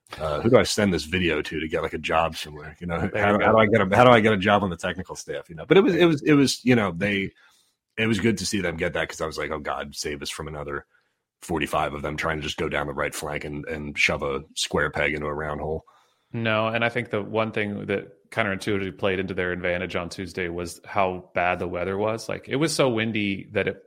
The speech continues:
Speaker 2: stopped me in my tracks, and I'm, like, six two, buck ninety-five. Like, I'm not a small dude.
Speaker 1: <laughs> No.
Speaker 2: Um, and so, like, they had to play the ball on the ground, and it actually looked like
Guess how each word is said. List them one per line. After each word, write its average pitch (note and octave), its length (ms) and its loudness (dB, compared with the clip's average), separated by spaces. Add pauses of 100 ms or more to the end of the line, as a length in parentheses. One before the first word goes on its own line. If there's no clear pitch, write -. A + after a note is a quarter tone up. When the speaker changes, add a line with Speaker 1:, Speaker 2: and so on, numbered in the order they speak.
Speaker 2:
stopped G#2 380 2
me G2 200 -4
in F#2+ 80 -4
my F2+ 140 -4
tracks, - 440 -4
and G2+ 100 -6
I'm, G2+ 120 -2
like, G2+ 180 -4
six - 300 -6
two, F#2 240 -4
buck F2+ 260 -4
ninety-five. F2 580 -2
Like, G2 220 -6
I'm A#2+ 120 -2
not A2+ 160 2
a G2 40 -4
small F#2 300 -4
dude. F2+ 320 -4 (140)
Speaker 1:
<laughs> - 120 -8
No. C3 180 10 (360)
Speaker 2:
Um, G2 360 0 (440)
and B2+ 160 6
so, A#2 720 4 (580)
like, A#2 160 4
they A#2 140 6
had B2+ 160 6
to - 80 -4
play G#2+ 160 0
the G2+ 80 0
ball G2 160 6
on F#2 60 0
the G2 60 -2
ground, F#2 520 0
and A#2 120 0
it G#2 80 2
actually G#2+ 280 -2
looked G2+ 300 -2
like F#2+ 340 -2